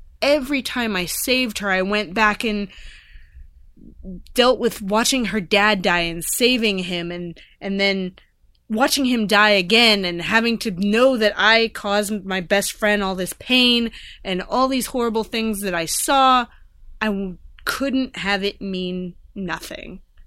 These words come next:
I needed to know that in the end, Chloe was gonna be there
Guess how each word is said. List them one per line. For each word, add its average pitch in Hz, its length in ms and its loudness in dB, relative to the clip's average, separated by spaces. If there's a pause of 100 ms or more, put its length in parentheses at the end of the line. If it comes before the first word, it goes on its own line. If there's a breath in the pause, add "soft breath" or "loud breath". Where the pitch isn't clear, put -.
(280)
I 202 140 0
needed 208 420 0
to 240 120 -4
know 185 320 0
that 175 220 -4
in 247 200 0
the 262 140 -2
end, 175 460 -2 (1200)
Chloe 214 440 0
was 202 200 -2
gonna 190 200 -4
be 196 260 -4
there 254 460 0